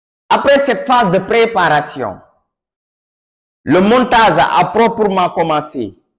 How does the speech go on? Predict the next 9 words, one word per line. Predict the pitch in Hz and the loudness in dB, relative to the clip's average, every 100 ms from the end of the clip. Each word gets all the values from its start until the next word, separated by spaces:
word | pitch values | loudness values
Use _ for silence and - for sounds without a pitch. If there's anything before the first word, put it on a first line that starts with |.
| _ 127 | _ -4
mais | 190 | 0
le | 226 208 | 2 2
montage | 202 208 208 190 165 | 2 0 0 0 -2
est | 165 | 0
loin | 165 220 240 | 2 2 2
d'être | 160 156 156 | 0 -2 -2
la | 135 123 | -4 -4
seule | 123 156 131 | -4 -8 -10
tâche. | 127 - - - - | -8 -8 -12 -20 -20